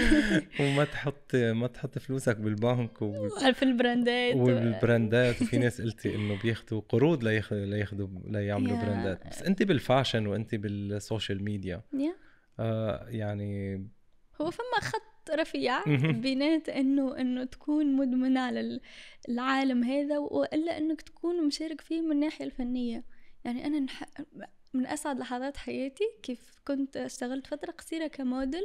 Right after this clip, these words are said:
Speaker 2: ونشوف في الفريق إنه اللي يصمم اللبس، اللي، اللي يختار نوع الميك اب، لون الشعر، والكلهم مع بعضهم، ويجي الكرييتيف دايركتور، ويجي الفوتوغرافر، ويجي الإديتور، وكل هالتيم مثلًا باش نخرجوا كفر هالمجازين.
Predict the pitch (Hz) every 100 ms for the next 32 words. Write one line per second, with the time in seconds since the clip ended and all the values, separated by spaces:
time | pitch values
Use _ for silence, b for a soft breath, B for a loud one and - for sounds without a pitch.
0 | 415 b b b b b 262 262 - 339
1 | 285 269 247 254 285 - - b - 247
2 | 247 247 240 240 247 - 302 320 294 294
3 | 262 269 262 240 233 233 254 240 - 285
4 | 302 277 285 277 269 277 269 254 247 254
5 | 269 269 - 285 262 262 - B B B
6 | 254 247 330 320 302 285 277 285 269 285
7 | 277 b b - 240 269 320 294 - 285
8 | 302 285 269 262 262 269 269 - 254 254
9 | 233 233 294 285 269 269 311 330 311 294
10 | 269 240 240 269 277 330 302 294 269 262
11 | 240 - 339 311 311 - 330 370 427 b
12 | b _ 269 - 311 294 285 277 - 294
13 | 277 269 277 262 262 254 240 247 240 226
14 | 240 233